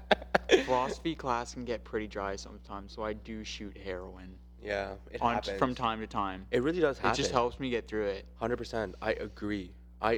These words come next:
Speaker 1: agree with you.
Speaker 2: It makes me more philosophical, too.
Speaker 1: I think you're thinking of the wrong drug.
Speaker 2: Nah.
Speaker 1: I
Speaker 2: Heroin, listen, it's like a just me thing.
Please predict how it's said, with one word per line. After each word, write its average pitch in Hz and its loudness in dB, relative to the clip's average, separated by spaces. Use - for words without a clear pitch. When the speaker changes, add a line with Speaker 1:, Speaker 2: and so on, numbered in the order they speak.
Speaker 1:
agree 117 -4
with 101 -2
you. 90 -12
Speaker 2:
It 92 -14
makes 127 0
me 190 -2
more 247 0
philosophical, 120 0
too. 120 2
Speaker 1:
I 117 -4
think 143 0
you're 127 2
thinking 120 0
of 107 0
the 104 0
wrong 98 0
drug. 92 -12
Speaker 2:
Nah. 104 -2
Speaker 1:
I 107 4
Speaker 2:
Heroin, 131 0
listen, 113 -4
it's 110 -8
like 127 2
a 127 0
just 107 -4
me 101 -10
thing. 90 -14